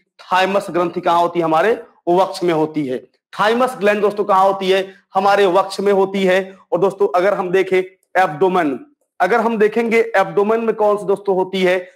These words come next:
यहाँ दो glands होती है। देखिए एक होती है adrenal gland, जिसको आप नाम देते हो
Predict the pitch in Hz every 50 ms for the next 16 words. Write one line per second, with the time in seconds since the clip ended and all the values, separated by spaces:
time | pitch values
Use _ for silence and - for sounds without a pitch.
0 | _ _ - 190 202 180 190 185 151 160 196 196 170 180 180 180 185 180 180 180
1 | 170 175 - 185 180 180 180 - 180 170 175 185 190 190 190 180 180 180 - 190
2 | 180 175 175 180 175 - - - _ _ _ - 175 185 175 196 190 214 226 226
3 | 196 156 180 185 180 180 180 185 185 180 - _ _ _ _ 160 190 190 - -
4 | 202 202 190 190 190 185 175 170 170 180 196 202 190 190 185 190 196 196 185 185
5 | 196